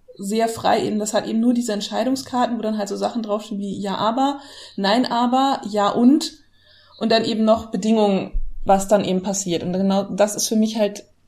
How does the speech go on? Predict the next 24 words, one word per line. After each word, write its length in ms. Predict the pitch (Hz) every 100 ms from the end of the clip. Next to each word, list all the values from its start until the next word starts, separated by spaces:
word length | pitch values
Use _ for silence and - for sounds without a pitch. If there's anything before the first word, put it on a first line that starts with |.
| _ _ _ _
ein 60 | 196
Erzählspiel. 760 | 190 - 220 247 - 277 320 - - - - -
Und 480 | 220 220 220 208 - - -
da 100 | 214
konnten 260 | 220 247 233
wir 60 |
halt 100 | 226
auch 60 | 226
mal 100 | 214
die 80 | 214
Szenen 300 | - 226 208
so 100 | 202
vorplanen, 500 | 247 254 262 247 240
so, 240 | 220 196
was, 180 | 208 214
was 180 | 208 214
möchte 260 | 240 240
ich 80 | 247
denn 140 | 233
jetzt 120 | 220 220
für 80 |
meinen 160 | 202 196
Charakter 360 | 214 202 196 190
erreichen? 640 | 180 - 226 294 330